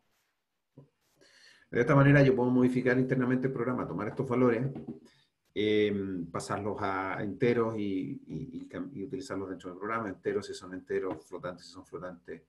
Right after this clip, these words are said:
o tratarlos como string si son string, o son una fecha, lo que sea. Puedo procesarlos dentro de mi programa y modificar, em, de, de acuerdo a lo que yo necesite hacer con esos parámetros,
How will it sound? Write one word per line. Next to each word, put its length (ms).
o 200
tratarlos 360
como 200
string 260
si 80
son 220
string, 440
o 60
son 180
una 120
fecha, 360
lo 120
que 80
sea. 220
Puedo 200
procesarlos 520
dentro 260
de 100
mi 140
programa 540
y 180
modificar, 760
em, 880
de, 260
de 160
acuerdo 360
a 20
lo 100
que 100
yo 120
necesite 360
hacer 440
con 160
esos 200
parámetros, 540